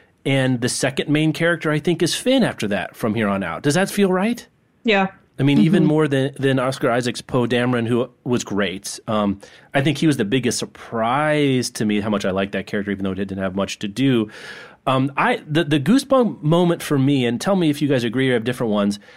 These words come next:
Speaker 1: is when Rey snaps on the lightsaber at the end. Like, for me, that's the one that gets, that gives me the goop-, goosebumps moment. I don't know if it's because it's a woman doing it or it's her,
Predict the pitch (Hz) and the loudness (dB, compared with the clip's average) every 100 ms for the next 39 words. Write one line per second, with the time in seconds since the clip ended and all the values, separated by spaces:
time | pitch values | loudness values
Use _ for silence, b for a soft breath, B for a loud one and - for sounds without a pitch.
0 | B _ 165 147 160 156 156 175 175 151 | B _ 0 4 4 4 4 4 2 0
1 | - 165 160 156 170 165 160 226 - 120 | -4 0 0 2 2 2 2 2 0 -2
2 | 101 92 - 98 60 - - _ _ - | -2 -4 -6 -10 -12 -18 -20 _ _ -20
3 | - - - 143 143 147 143 147 160 147 | -20 -20 -4 -2 0 0 2 4 4 4
4 | 147 - 147 131 135 127 117 117 117 - | 0 0 0 2 2 2 0 0 -2 -6
5 | 135 123 107 - - - - 139 127 120 | -2 -2 -2 -10 -20 -20 0 2 2 0
6 | 107 120 120 - _ - 131 123 123 120 | 2 0 0 -4 _ -16 -4 -2 0 0
7 | 107 101 131 127 113 113 135 135 127 127 | -2 0 0 2 0 -2 0 0 0 0
8 | 131 123 123 104 123 107 104 101 110 123 | 2 0 -2 -4 -4 -2 -2 -2 -2 0
9 | 190 202 208 202 202 123 107 - 143 151 | 2 4 4 4 2 0 -2 -2 0 0
10 | 147 | -2